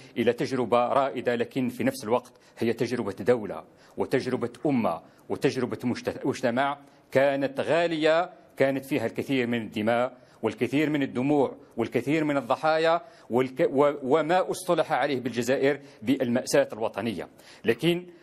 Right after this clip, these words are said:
انطلاقا من أول، أول مبادرة وهي مبادرة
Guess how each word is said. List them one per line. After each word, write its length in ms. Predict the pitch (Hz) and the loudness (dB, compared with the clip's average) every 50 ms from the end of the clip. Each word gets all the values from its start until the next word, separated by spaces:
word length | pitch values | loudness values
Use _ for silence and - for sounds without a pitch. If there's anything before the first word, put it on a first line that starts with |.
| - - | -6 -6
انطلاقا 540 | 131 123 120 120 120 151 156 160 156 - 143 | -4 -2 0 2 4 4 4 2 0 -4 -4
من 520 | 139 135 139 139 135 135 139 135 135 - | -2 0 2 2 2 0 0 -2 0 2
أول، 320 | 139 135 131 127 131 143 - 156 | 2 2 2 0 -2 -2 4 2
أول 240 | 151 147 147 139 | 4 4 2 -2
مبادرة 500 | 143 135 123 131 139 139 123 131 131 135 | -2 0 2 4 4 4 4 2 2 2
وهي 260 | 127 123 110 123 135 131 | 2 0 0 0 0 0
مبادرة 500 | 123 123 117 135 156 160 151 139 - | 0 0 2 4 4 4 4 2 -2